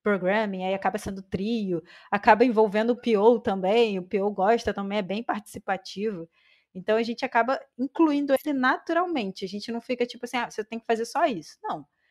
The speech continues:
"Ó, a gente vai mudar aqui a arquitetura aqui do Scout, acompanha aqui, ó,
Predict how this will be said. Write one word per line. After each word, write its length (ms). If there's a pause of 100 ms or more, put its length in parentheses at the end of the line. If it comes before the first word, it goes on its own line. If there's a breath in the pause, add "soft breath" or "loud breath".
(240)
"Ó, 300 (340)
a 60
gente 200
vai 120
mudar 300
aqui 220
a 40
arquitetura 480
aqui 140
do 100
Scout, 420
acompanha 420
aqui, 400
ó, 220